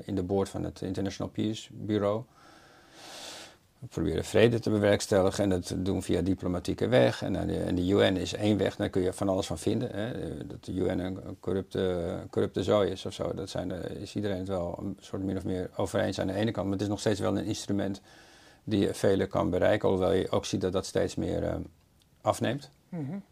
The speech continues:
Speaker 1: Hè, want ja, zo'n Guterres die dan, eh, Guterres die dan de baas is, de man is bijna een, eh, is een soort van parodie op zichzelf geworden. Weet
Speaker 2: Ja.
Speaker 1: je, dus, eh, dus die,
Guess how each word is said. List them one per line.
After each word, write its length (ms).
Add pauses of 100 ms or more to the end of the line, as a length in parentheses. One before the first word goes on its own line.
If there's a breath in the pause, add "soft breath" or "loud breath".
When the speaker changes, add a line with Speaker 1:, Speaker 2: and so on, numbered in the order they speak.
(180)
Speaker 1:
Hè, 160
want 200
ja, 280
zo'n 260
Guterres 460
die 120
dan, 220
eh, 60 (300)
Guterres 400
die 100
dan 160
de 60
baas 300
is, 160
de 120 (480)
man 180
is 240
bijna 260
een, 140
eh, 80 (800 loud breath)
is 200
een 180
soort 200
van 180 (340)
parodie 340
op 60
zichzelf 400
geworden. 360 (160)
Weet 100
Speaker 2:
Ja. 220
Speaker 1:
je, 60
dus, 200
eh, 220 (100)
dus 200 (340 loud breath)
die, 140